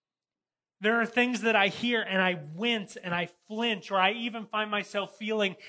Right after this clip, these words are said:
embarrassed by the commands of Jesus as I live out my faith in the public square. What is your attitude toward obedience?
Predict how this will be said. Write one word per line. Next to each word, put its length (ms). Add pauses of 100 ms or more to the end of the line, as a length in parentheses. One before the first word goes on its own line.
(180)
embarrassed 1080
by 140
the 100
commands 640
of 160
Jesus 760 (680)
as 160
I 120
live 340
out 200
my 140
faith 400
in 100
the 60
public 380
square. 500 (1600)
What 240
is 200
your 180
attitude 640
toward 460 (360)
obedience? 920